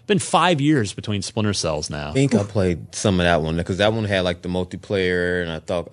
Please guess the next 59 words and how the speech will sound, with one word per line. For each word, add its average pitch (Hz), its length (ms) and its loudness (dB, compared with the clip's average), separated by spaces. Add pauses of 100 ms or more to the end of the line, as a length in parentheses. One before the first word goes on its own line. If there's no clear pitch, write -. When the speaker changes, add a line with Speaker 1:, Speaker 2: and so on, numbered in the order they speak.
Speaker 1:
Yes. - 320 4
Speaker 2:
Alfredo 90 140 -4
was 87 120 -10
doing 92 280 -6
a - 20 -4
lot 87 180 -2
of 90 80 -2
that 90 60 -6
stuff. 87 400 -4
Speaker 1:
Yeah. 95 240 4
Speaker 2:
And 82 100 0
I - 40 0
was 95 80 -2
doing 104 160 0
a 98 40 0
lot 95 160 2
of 87 60 -2
the 90 80 -6
co-op 104 400 2
missions 101 420 -4
and 101 120 -4
Speaker 1:
Yes. 71 80 0
Speaker 2:
things. 107 220 2
So 95 100 2
I 85 40 0
played 151 300 4
some 143 220 2
of 127 40 4
that, 104 140 2
and 95 100 -4
that 104 140 0
was 127 260 4
fun. 104 220 -2
I 65 60 -6
never 117 180 -2
Speaker 1:
Yes. 143 160 0
Speaker 2:
finished 170 320 0
it, 127 120 -8
though. 120 240 -4
Speaker 1:
Blacklist 131 460 2
is 101 160 -2
really 104 320 0
good. 92 240 -4
It, 87 160 -8
it, 98 280 0
uh, 92 340 0 (500)
other 156 240 2
than 156 380 0
the 127 80 0
lack 131 300 2
of 139 100 2
Michael 135 320 2
Ironside, 98 640 -2
which, - 400 -4
you 110 100 -2
know, 92 80 2
I 90 80 0
think 110 220 -2 (100)
recent 120 380 0